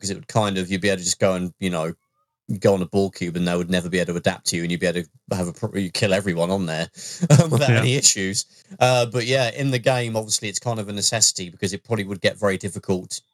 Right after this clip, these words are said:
Speaker 1: to, if you do be able to play an F P S, which has the Borg in it a lot, if they just constantly adapt to your phases.
Speaker 2: Oh,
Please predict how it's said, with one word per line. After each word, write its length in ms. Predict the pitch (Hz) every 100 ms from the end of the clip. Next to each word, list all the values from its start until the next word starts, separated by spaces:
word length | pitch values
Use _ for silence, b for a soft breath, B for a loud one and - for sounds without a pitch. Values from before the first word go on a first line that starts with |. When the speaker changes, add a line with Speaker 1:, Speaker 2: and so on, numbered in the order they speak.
| -
Speaker 1:
to, 120 | 95
if 120 | 82
you 100 | 101
do 180 | 180 92
be 120 | 90
able 100 | 92
to 40 | -
play 220 | 101 92
an 120 | 92
F 140 | 95 -
P 160 | 95
S, 320 | 92 90 - b b _ _
which 160 | 104 -
has 180 | 110 104
the 80 |
Borg 280 | 95 107 101
in 80 | 95
it 120 | 92
a 40 | 92
lot, 300 | 101 92 87
if 80 |
they 160 | - 95
just 200 | - -
constantly 500 | - 95 90 95 90
adapt 320 | 87 92 87
to 80 | -
your 100 | 90
phases. 520 | 87 98 95 117 113 113
Speaker 2:
Oh, 120 | 110